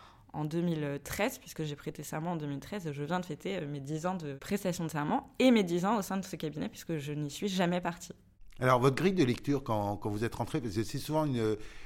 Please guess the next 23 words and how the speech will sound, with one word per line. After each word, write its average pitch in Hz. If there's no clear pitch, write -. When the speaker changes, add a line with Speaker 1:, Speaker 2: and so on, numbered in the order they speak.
Speaker 2:
une 113
question, 107
je 101
suis -
toujours 123
étonné 123
quand -
les 98
gens 110
sortent 120
de 117
l'école, 135
finalement, 110
de 104
la 101
difficulté 117
qu'ils 110
peuvent 104
avoir 117
à 117
exprimer 110
leur 104
choix -